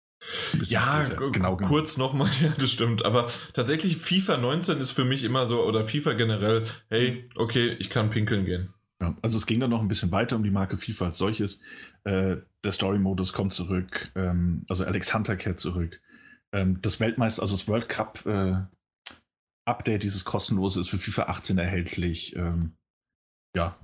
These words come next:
Speaker 1: also alles beim Alten, ein bisschen Sport. Ich weiß nicht, ob da von euch noch jemand was zu sagen will.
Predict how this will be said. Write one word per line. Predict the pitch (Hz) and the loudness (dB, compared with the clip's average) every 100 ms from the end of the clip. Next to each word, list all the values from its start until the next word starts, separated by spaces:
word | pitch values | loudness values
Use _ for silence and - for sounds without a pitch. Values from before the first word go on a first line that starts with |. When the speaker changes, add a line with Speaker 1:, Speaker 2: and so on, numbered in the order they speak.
| - - 92 | -20 -6 -2
Speaker 1:
also | 90 87 85 - _ _ _ _ _ _ _ _ - | 0 0 -2 -8 _ _ _ _ _ _ _ _ -4
alles | 117 | 0
beim | 107 95 | 2 2
Alten, | 139 - 123 | 2 2 0
ein | |
bisschen | 107 104 | 0 -2
Sport. | - - 127 147 - | -2 -2 -2 -2 -8
Ich | 104 | -4
weiß | 117 117 | -2 0
nicht, | 117 | -2
ob | |
da | 110 | -2
von | - 92 | -2 -2
euch | 117 | -2
noch | 120 | -2
jemand | 120 107 | 0 0
was | 104 - | -2 -2
zu | 104 | -2
sagen | 98 101 101 | 0 0 0
will. | 101 | 0